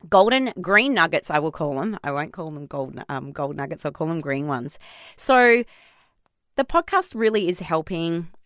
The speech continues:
um, give you some perspectives around environment, environmental themes. As well as that, I really wanna ensure you feel a lot of that thought leadership coming through that.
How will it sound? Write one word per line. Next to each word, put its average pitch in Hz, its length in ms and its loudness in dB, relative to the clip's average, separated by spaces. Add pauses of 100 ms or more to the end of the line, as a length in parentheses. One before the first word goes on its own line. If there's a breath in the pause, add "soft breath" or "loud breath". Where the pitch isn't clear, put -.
(120)
um, 151 360 -2
give 190 160 -4
you 240 80 0
some 208 180 -4
perspectives 165 460 -8
around 143 360 -4
environment, 156 640 -2
environmental 147 580 -4
themes. 240 720 -6 (560)
As 233 220 0
well 302 240 4
as 392 120 -4
that, 202 260 8
I 190 80 2
really 185 360 -2
wanna 202 460 -2
ensure 165 460 -6
you 160 180 -6
feel 165 560 -4
a 165 80 -6
lot 165 200 -2
of 214 100 -8
that 202 200 -4 (140)
thought 165 240 0
leadership 151 540 -6
coming 156 300 -8
through 139 360 -6
that. 139 240 -8